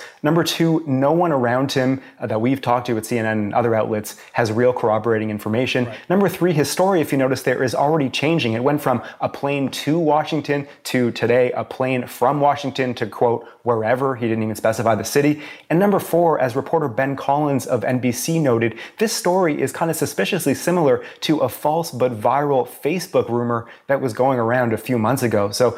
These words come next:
Speaker 1: whether that's where he got it, I don't know, but similarities for sure.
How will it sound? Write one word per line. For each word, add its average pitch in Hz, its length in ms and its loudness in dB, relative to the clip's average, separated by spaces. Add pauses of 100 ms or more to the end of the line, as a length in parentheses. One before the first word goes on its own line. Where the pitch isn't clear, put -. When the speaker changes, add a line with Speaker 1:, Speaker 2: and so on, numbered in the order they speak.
(120)
Speaker 1:
whether 147 180 4
that's 165 200 2
where 165 100 0
he 143 80 -2
got 135 260 0
it, 147 240 -2
I 131 80 0
don't 131 200 -2
know, 117 320 0
but - 440 -2
similarities 120 560 2
for 117 160 -4
sure. 107 320 -2